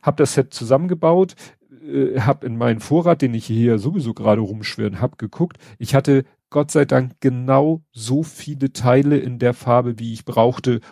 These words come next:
um das Set vollständig zusammenzubauen.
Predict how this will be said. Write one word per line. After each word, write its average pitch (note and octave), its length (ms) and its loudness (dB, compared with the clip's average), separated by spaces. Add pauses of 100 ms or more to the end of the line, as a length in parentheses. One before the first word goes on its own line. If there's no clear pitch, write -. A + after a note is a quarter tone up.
(120)
um A2+ 160 -6
das - 400 -4
Set - 320 -2
vollständig G#2+ 600 -2
zusammenzubauen. F#2 720 -12